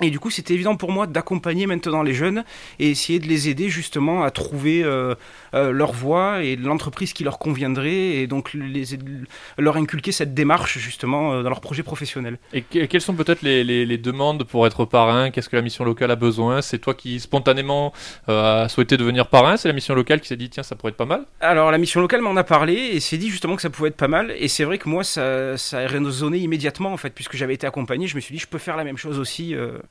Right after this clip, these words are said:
Speaker 1: dans ce sens ».
Speaker 2: Et par la suite, euh, Samy, tu souhaites devenir employeur. Vous allez devenir employeur.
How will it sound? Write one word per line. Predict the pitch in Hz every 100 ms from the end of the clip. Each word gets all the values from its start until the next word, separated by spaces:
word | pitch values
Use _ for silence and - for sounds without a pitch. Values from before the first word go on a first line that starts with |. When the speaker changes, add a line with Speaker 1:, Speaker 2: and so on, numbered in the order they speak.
| -
Speaker 1:
dans | 131
ce | 131 143
sens ». | 127 123 - - _ _ -
Speaker 2:
Et | 170
par | 160
la |
suite, | 127 233 127 180
euh, | 151 139 127
Samy, | 131 147 233
tu | 175
souhaites | 190
devenir | 165 127 156 185
employeur. | 175 165 127 127
Vous | 120 139
allez | 208 147
devenir | 117 117 113
employeur. | 104 107 98